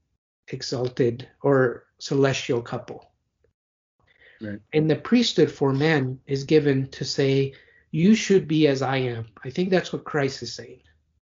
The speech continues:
Speaker 1: It's a higher commitment to be like him. I don't know, 'cause I was thinking it'd be interesting if General Conference, if they added for the twelve and the first presidency, they added another seat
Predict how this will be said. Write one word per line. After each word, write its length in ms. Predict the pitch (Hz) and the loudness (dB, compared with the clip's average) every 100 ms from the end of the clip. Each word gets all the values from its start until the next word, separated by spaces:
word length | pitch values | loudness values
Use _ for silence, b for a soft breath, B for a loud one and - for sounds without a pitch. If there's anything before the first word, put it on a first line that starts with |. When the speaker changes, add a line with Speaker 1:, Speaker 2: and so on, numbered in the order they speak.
| _ _ _ _ _ _ - | _ _ _ _ _ _ -8
Speaker 1:
It's 200 | 160 156 | -6 -4
a 60 | 151 | -4
higher 360 | - 196 220 | 0 0 0
commitment 600 | 214 170 156 151 151 147 | -2 -6 -4 -4 -4 -6
to 140 | - 139 | -4 -6
be 340 | 131 165 175 | -2 0 0
like 460 | 151 139 135 _ - | 0 -2 -6 _ -20
him. 480 | - 151 123 113 - _ _ _ _ _ _ _ _ _ _ - | -10 -6 -6 -8 -18 _ _ _ _ _ _ _ _ _ _ 0
I 80 | 214 | 2
don't 140 | 247 | 4
know, 260 | 220 135 - _ | 2 0 -8 _
'cause 200 | - 202 | 0 2
I 100 | 190 | 4
was 160 | 196 190 | 2 0
thinking 440 | 208 208 185 175 _ | -6 -4 -6 -6 _
it'd 160 | 175 208 | -8 -4
be 180 | 269 196 | 0 0
interesting 440 | 202 202 - 160 | -2 -6 -6 -4
if 100 | 143 | -4
General 260 | 139 143 131 | -2 -2 -4
Conference, 440 | 139 131 139 131 | -6 -8 -8 -8
if 120 | 135 | -6
they 160 | 139 151 | -4 -2
added 500 | 143 160 175 170 175 _ | 0 2 2 0 -6 _
for 200 | - 147 | -6 -4
the 120 | 135 | -4
twelve 480 | - 143 147 170 - | -4 -2 0 -2 -8
and 100 | 143 | -12
the 80 | 131 | -12
first 260 | - 139 - | -8 -10 -6
presidency, 520 | 139 180 196 208 B B B | -6 -6 -6 -6 B B B
they 140 | 147 | 0
added 280 | 147 170 180 | 4 4 6
another 360 | 147 147 165 180 | 4 2 2 2
seat 440 | - 156 151 - | 0 -6 -8 -12